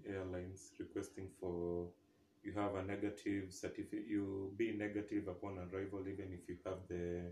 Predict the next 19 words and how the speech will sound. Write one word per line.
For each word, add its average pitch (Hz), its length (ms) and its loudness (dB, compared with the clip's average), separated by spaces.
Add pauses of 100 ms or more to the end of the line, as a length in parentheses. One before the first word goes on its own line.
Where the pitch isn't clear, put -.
(840)
if - 160 -10
you 101 140 2
have 104 180 4
the 95 80 4
jab 98 320 2
certificate 90 720 -2
with 87 120 -6
you, 87 140 -2 (600)
you're 90 160 -2
still - 300 -2
going 98 260 -2
to 87 180 -6
have 92 160 -2
to 92 80 -6
be 87 140 -2
negative 90 480 -2
when 85 160 -4
you 87 80 -4
arrive 90 180 -2